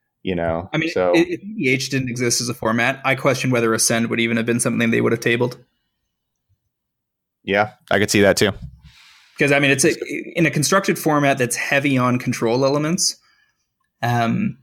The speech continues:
Speaker 2: you know, decks are gonna ha-, are, are gonna have trouble getting that many permanents in play. If you have grindy decks that gum up the board,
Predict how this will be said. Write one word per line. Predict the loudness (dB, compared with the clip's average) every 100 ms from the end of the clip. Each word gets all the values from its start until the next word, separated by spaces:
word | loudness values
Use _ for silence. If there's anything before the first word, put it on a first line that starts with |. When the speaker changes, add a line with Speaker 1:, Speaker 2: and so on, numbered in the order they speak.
| _ -6
Speaker 2:
you | 0
know, | 0
decks | 2 0 2
are | 2
gonna | 2 2
ha-, | 2 0 0
are, | 0 0 0 0
are | 0 2
gonna | 2 2
have | 2 0 2
trouble | 2 2
getting | 2 2
that | 2 2
many | 0
permanents | 0 0 2
in | 0
play. | 0 0
If | 2
you | 2
have | 2 0
grindy | -2 0 2 2 2
decks | 2 0 0
that | -2 0
gum | 2 2
up | 0
the | -4
board, | -2 0 2 0